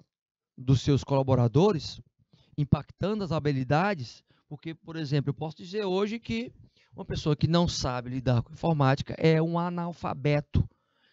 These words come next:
digital. O Big Data, ele contribui pra isso, pra análise desses dados de forma rápida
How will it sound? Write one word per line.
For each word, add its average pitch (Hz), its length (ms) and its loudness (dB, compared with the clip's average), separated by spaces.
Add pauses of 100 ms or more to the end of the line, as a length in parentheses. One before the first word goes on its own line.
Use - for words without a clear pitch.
digital. 143 580 0 (840)
O 147 80 -6
Big 147 200 6
Data, 170 240 -4
ele 151 100 -8
contribui 175 600 -6
pra 170 220 -6
isso, 151 360 -4
pra 147 220 0
análise 156 520 -4
desses 131 380 -8
dados 151 320 -2
de 131 60 -8
forma 143 260 -4
rápida 135 480 -8